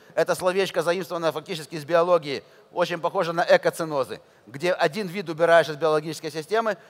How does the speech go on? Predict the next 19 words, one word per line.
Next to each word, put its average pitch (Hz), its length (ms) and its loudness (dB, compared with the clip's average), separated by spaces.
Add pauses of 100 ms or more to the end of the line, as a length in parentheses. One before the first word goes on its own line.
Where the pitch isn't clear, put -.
и 170 80 -8
биологическая 175 560 4
система 180 380 0
рухнет. 147 320 -8 (1120)
Итак, 165 420 4 (2500)
новая 202 260 6
система 202 380 2
производства, 175 640 0
новая 190 320 2
система 196 340 -2
собственности, 139 520 -2
новая 196 280 2
система 185 320 -4
финансирования, 190 720 0 (220)
новая 196 280 2
система 180 340 0
организации 170 440 2
рынка. 120 380 -4 (480)
Что 202 420 4